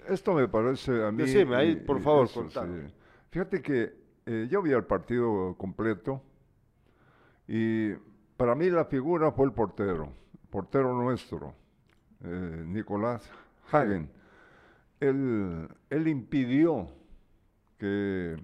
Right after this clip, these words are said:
Speaker 1: el equipo
Speaker 2: Recibiera
Speaker 1: mexicano,
Speaker 2: gol,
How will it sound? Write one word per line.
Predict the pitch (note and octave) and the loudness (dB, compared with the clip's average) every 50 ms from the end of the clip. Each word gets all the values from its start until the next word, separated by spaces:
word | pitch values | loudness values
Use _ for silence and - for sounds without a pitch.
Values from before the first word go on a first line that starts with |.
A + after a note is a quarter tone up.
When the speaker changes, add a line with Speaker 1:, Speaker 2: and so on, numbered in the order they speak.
| E2 - - - _ _ _ _ _ _ _ _ _ _ _ _ _ _ _ _ _ _ _ _ _ _ _ _ - | -14 -18 -20 -20 _ _ _ _ _ _ _ _ _ _ _ _ _ _ _ _ _ _ _ _ _ _ _ _ -8
Speaker 1:
el | G#2 G2+ G2+ | -4 -2 -2
equipo | G2+ F#2+ - C3 C3 G#2+ - - A#2+ A2 G#2 G#2 G2 | -2 -2 -2 -4 -6 -4 -4 -4 -2 -2 -2 -2 -2
Speaker 2:
Recibiera | G2 G2 F#2 A2 G#2 F#2+ A#2 A#2 A#2+ B2 B2 | -2 -2 -4 -4 -4 -2 0 2 2 2 2
Speaker 1:
mexicano, | C3 B2+ A2+ | 2 0 -2
Speaker 2:
gol, | F#2 E2 D#2+ D#2+ | -6 -8 -12 -18